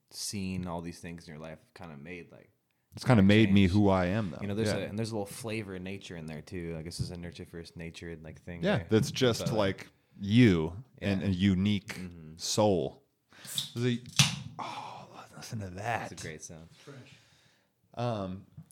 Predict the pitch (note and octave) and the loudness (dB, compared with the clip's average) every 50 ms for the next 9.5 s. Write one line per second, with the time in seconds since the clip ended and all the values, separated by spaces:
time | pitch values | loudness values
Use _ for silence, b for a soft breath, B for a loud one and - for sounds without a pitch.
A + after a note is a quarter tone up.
0 | - _ _ _ - B2 D3 D3 B2+ B2 B2 C#3+ D3 D3 B2+ C3+ C3 A#2+ A2 G2+ | -20 _ _ _ 2 4 6 8 8 8 8 6 6 4 6 6 6 8 8 6
1 | F#2+ F2+ E2+ G2 - - _ _ _ _ _ _ _ _ _ _ _ - B2+ A#2+ | 6 4 2 0 -4 -8 _ _ _ _ _ _ _ _ _ _ _ -2 2 4
2 | C3 B2+ - - B2+ D3 E3 D#3 F#3+ F3+ D#3+ C3 B2 C3 A#2 G2 G#2 G#2 G#2+ G#2 | 4 4 4 4 6 6 8 8 10 10 10 10 8 6 4 4 6 6 6 6
3 | G2+ G#2 G#2+ A2 - - - - - G2+ F#2 F2 E2 E2 E2 F2 F2+ - - G2+ | 6 6 4 2 0 -4 -10 -4 0 2 2 2 2 2 0 -2 -4 -2 -2 -2
4 | - - - F#2+ F#2+ A2+ A#2+ C#3 D3+ D#3 C#3+ B2 B2 B2+ G#2 - G#2+ A2 D#2 G2 | -2 -4 -4 -2 0 2 4 4 4 4 4 4 2 2 0 0 -2 -4 -2 -2
5 | G#2 G#2 G#2 G#2 F#2+ - _ _ - F#2 G2 G2+ G2+ G2 F#2+ F#2+ F#2+ F#2 F2+ F#2 | 0 0 0 0 -2 -6 _ _ -6 -2 0 0 0 0 0 0 0 0 -2 -4
6 | F#2 - _ - - G#2+ G2 F2+ F2+ - - - - G2+ G2 G2 G2 G2 F#2+ F#2 | -8 -16 _ -10 -8 -6 -6 -8 -8 -12 -16 -12 -6 -2 -2 0 0 0 -2 -2
7 | F2+ E2+ E2+ E2+ E2+ F2 F2+ F#2+ G2+ G#2 G#2 F#2+ F#2 F2+ - F2 F2 E2+ - - | 0 0 2 2 2 2 2 2 2 2 2 0 0 -2 -2 -4 -4 -4 -4 -4
8 | - - - - G2+ F#2 F#2 F2+ F#2 F2+ F2+ F2 - - - - F#2+ F2+ E2 D2+ | -4 -4 -4 -2 -2 -2 0 0 -2 -2 -4 -6 -8 -10 -8 -8 -8 -6 -8 -8
9 | - - - - - - - - - | -12 -14 -18 -20 -20 -20 -20 -20 -20